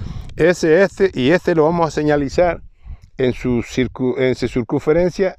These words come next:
en la circunferencia para que vean lo redondo que es como aquel. Este empieza aquí,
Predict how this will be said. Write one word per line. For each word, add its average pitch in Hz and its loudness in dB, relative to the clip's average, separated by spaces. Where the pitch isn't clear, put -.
en 131 -6
la 120 -4
circunferencia 170 -2
para 135 0
que 120 -2
vean 156 0
lo 135 2
redondo 151 0
que 139 2
es 160 -6
como 131 -2
aquel. 107 0
Este 165 0
empieza 151 2
aquí, 196 -2